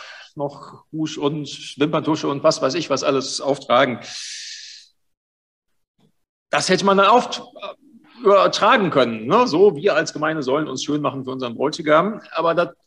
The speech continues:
steht da so nicht. Hier steht was anderes. Paulus schreibt, er, nämlich Jesus, hat sein Leben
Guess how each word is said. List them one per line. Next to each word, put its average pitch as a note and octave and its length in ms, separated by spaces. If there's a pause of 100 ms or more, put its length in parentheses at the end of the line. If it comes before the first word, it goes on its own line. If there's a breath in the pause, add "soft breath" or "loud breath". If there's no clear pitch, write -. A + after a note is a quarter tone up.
(180)
steht - 280
da E3+ 100
so A2 120
nicht. - 480 (140)
Hier F#3 160
steht G#3+ 240
was A3 220
anderes. - 840 (1400)
Paulus G3+ 320
schreibt, - 680 (460)
er, C3 220
nämlich C#3+ 340
Jesus, F3+ 840
hat D3+ 200
sein D#3 200
Leben B2 580